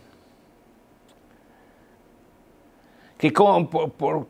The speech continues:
com, através dos Urim Betumim, brilhavam as letras quando o Cohen Gadol era consultado. Ele traz um exemplo do Tanakh, não vamos prolongar o assunto agora. Porém, diz o Ramban,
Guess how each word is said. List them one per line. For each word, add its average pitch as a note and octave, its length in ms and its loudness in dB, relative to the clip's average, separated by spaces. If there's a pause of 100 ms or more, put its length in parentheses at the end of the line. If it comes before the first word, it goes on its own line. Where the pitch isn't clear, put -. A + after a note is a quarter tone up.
(540)
com, E3+ 160 0
através G3+ 580 6
dos G3 180 6
Urim G#3 240 6
Betumim, F#3+ 580 2
brilhavam A#3+ 720 4
as G3 160 4
letras A3+ 500 4
quando F#3 260 2
o E3+ 60 6
Cohen F#3+ 280 2
Gadol F#3 260 4
era F#3 180 4
consultado. D3+ 920 0 (1200)
Ele G#3+ 160 -2
traz F#3 260 4
um F3 80 4
exemplo D#3+ 380 4
do D3+ 60 0
Tanakh, E3+ 340 2
não E3+ 160 2
vamos E3+ 260 4
prolongar D3 540 0
o - 20 0
assunto A#2+ 380 -6
agora. - 340 -14 (1600)
Porém, B3 560 4
diz D3 220 2
o D#3+ 40 8
Ramban, A#2+ 360 -2